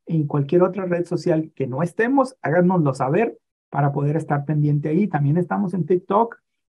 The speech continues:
y, eh, presente para todos ustedes.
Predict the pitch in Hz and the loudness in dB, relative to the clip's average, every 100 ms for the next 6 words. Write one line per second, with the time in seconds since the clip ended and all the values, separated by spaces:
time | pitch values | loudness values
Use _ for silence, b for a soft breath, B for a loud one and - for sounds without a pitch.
0 | _ - 190 220 233 - _ _ - 156 | _ 0 4 6 2 -8 _ _ 0 4
1 | 156 151 151 143 160 147 170 170 180 160 | 8 8 6 4 2 2 2 2 2 2
2 | 147 143 156 165 156 180 190 202 | 0 0 2 2 0 4 4 4